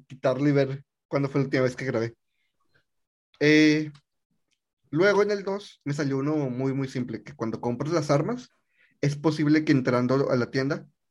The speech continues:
te vuelvan a salir para comprarlas, a pesar de que ya las tengas. Este, eso fue simple. Y ahorita en el Travis Strikes Again, estaba subiendo un elevador y esquivé y atravesé el piso y me quedé atorado y el elevador siguió subiendo. <laughs>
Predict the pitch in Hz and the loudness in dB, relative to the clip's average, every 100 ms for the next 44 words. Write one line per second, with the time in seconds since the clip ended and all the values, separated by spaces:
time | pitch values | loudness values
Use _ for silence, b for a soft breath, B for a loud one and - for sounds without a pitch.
0 | _ 160 135 135 135 143 147 127 127 - | _ 4 6 6 4 4 2 -2 -2 -8
1 | _ - 131 123 113 120 123 113 - _ | _ 0 0 2 -2 -2 -2 -6 -16 _
2 | _ _ _ - - 123 113 120 131 107 | _ _ _ -10 -4 -2 -2 -4 -2 -2
3 | - _ - - - 135 123 - _ _ | -4 _ -12 -10 -4 -4 -4 -10 _ _
4 | _ _ _ _ _ _ _ _ _ _ | _ _ _ _ _ _ _ _ _ _
5 | 131 123 117 - - 147 151 135 151 165 | -2 -2 -2 -4 -4 -4 -4 -4 -2 -4
6 | 196 - 143 143 143 147 147 127 120 113 | -4 4 8 8 6 4 4 2 0 -2
7 | 120 120 123 143 123 - 123 139 147 - | -2 -2 -4 -4 -4 -2 -2 -2 -4 -16
8 | _ _ _ _ 147 147 143 165 156 160 | _ _ _ _ 0 2 4 6 6 6
9 | 165 151 143 - - _ _ _ _ _ | 6 6 6 4 -2 _ _ _ _ _
10 | - 180 175 - 196 226 - _ _ _ | 2 2 2 0 0 0 -6 _ _ _
11 | _ _ _ _ _ _ 170 160 151 156 | _ _ _ _ _ _ 0 2 0 0
12 | 160 185 180 - _ _ - 151 156 147 | 0 -2 -4 -10 _ _ -2 4 4 6
13 | 139 127 160 156 160 160 147 139 135 156 | 4 6 8 8 8 6 6 4 0 -2
14 | 147 147 143 135 147 | -2 0 -2 -4 -12